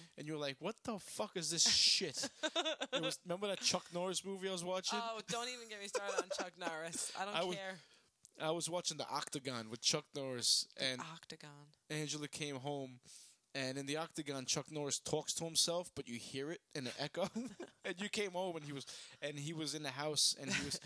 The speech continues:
Speaker 2: <laughs>
Speaker 1: and there was ninjas in the house, but he didn't know. But he was like, in his head, in his head, he was like, he was like, "There's ninjas here, ninjas here, ninjas here, ninjas here."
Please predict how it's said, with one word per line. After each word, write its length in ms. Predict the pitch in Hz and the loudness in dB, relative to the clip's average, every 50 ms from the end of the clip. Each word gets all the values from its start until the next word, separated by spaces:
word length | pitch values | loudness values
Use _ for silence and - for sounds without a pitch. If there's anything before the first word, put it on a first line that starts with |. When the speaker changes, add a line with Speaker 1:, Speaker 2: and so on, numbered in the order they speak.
| 160 160 | -8 -8
Speaker 2:
<laughs> 160 | - - - | -8 -6 -6
Speaker 1:
and 120 | 139 139 | -4 -2
there 80 | 156 156 | -2 -2
was 140 | 147 127 131 | -2 -2 -2
ninjas 360 | 151 165 196 202 175 143 131 | 0 -2 0 2 2 0 0
in 60 | 139 127 | 0 -2
the 60 | 120 | -2
house, 220 | 120 127 127 123 - | -2 -2 -2 -2 -2
but 140 | - 120 | -4 -4
he 100 | 131 165 | -2 -2
didn't 200 | 165 165 143 131 | -2 -2 -2 0
know. 180 | 151 165 170 156 - | 0 2 2 0 -2
But 100 | 135 135 | -2 -4
he 60 | 135 | -2
was 120 | 139 131 | -2 0
like, 240 | 135 127 123 - - - _ _ _ _ _ _ - - - | 0 -2 -2 -4 -8 -16 _ _ _ _ _ _ -20 -12 -8
in 100 | - 156 151 | -6 -4 -2
his 120 | 147 - | -2 -2
head, 340 | 139 147 151 160 156 147 143 - - - - _ _ _ - _ _ _ - - _ _ | -2 -2 -2 -2 -4 -4 -8 -12 -18 -20 -20 _ _ _ -20 _ _ _ -20 -20 _ _
in 140 | - 165 165 | 0 2 2
his 140 | 170 156 - | 4 4 4
head, 180 | 175 175 175 151 | 4 4 2 2
he 80 | 151 151 | 2 0
was 120 | 143 143 | 2 2
like, 180 | 147 143 135 - - - - _ _ _ | 2 0 0 -2 -6 -14 -20 _ _ _
he 100 | _ - | _ -4
was 120 | 143 139 139 | -2 -2 -2
like, 160 | 135 131 - | -4 -6 -2
"There's 200 | - 151 147 135 | -2 0 0 0
ninjas 500 | 147 160 165 175 175 151 139 143 127 - | 0 0 0 0 2 2 4 6 6 4
here, 260 | 127 123 113 104 95 92 95 - _ _ 139 | 4 2 -2 -4 -6 -8 -14 -20 _ _ -10
ninjas 440 | 139 147 147 135 117 113 113 - - | -10 -6 -6 -6 -6 -4 -6 -6 -6
here, 240 | 110 101 98 98 104 _ _ - | -8 -10 -12 -16 -20 _ _ 0
ninjas 400 | 226 202 - - - 117 - - | 0 0 0 -4 -12 -14 -12 -12
here, 140 | - - - - _ - - - | -12 -14 -18 -18 _ -18 -18 -16
ninjas 0 | |
here." 100 | 131 | -18